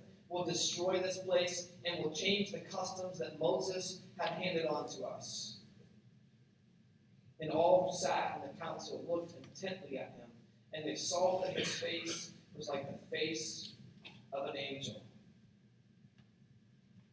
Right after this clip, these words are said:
This small group of people, they instigate a false accusation that puts Stephen in,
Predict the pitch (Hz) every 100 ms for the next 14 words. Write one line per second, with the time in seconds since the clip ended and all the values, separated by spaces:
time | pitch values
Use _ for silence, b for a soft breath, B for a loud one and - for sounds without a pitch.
0 | - - - - - - - 185 185 180
1 | - 170 - 185 185 185 175 - - -
2 | - - - 151 147 - - - - 165
3 | 156 160 196 - 170 165 165 165 160 -
4 | - - - - 160 147 123 - 151 -
5 | 160 - - - 185 180 - - 180 175
6 | 156 - - - - 170 - -